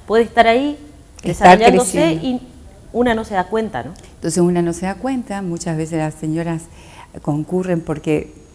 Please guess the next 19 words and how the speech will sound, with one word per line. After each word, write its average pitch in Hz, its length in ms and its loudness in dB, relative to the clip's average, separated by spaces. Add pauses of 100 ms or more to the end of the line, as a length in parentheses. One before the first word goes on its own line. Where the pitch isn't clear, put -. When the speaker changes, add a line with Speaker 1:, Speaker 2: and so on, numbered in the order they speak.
(260)
Speaker 2:
porque 160 280 -4
le 151 180 -2
duele 180 400 2
la 156 100 -6
mama. 151 320 0
Fíjate 175 300 0
vos 175 100 4
que 175 120 -4
de 156 100 -2
cada 170 300 2
cuatro 208 520 2 (540)
consultas, 196 800 0 (580)
una 220 420 -2
es 175 140 -2
de 175 100 -4
mama, 202 460 -4 (200)
¿entendés? 170 500 -4 (140)
Por 156 180 -2
dolor. 156 560 4